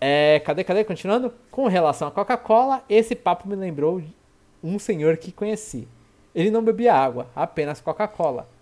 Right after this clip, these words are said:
ao ponto de terem garrafas e mais garrafas que juntavam para dar para catador. Ainda não existia retornável. Obviamente, isso acarretou em problemas de saúde, e em especial nos rins.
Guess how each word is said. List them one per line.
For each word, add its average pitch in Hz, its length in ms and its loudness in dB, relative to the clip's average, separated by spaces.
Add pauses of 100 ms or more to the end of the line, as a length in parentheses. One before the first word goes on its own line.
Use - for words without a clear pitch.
(340)
ao 165 160 4
ponto 185 400 -6
de 170 100 -12
terem 135 280 -8
garrafas 175 560 -2
e - 20 -8
mais 180 160 -6
garrafas 147 480 -2
que 180 100 -8
juntavam 160 720 -4
para 165 240 -2
dar 139 260 0
para 156 140 -6
catador. 160 520 -4 (540)
Ainda 143 200 0
não 165 100 -2
existia 175 360 -4
retornável. 156 640 -2 (800)
Obviamente, 190 580 0
isso 175 120 -8
acarretou 165 380 0
em 131 40 -4
problemas 127 320 -8
de 120 80 -16
saúde, 170 440 -4 (220)
e 185 140 -6
em - 20 -2
especial 185 480 -2
nos 202 180 -4
rins. 143 380 -10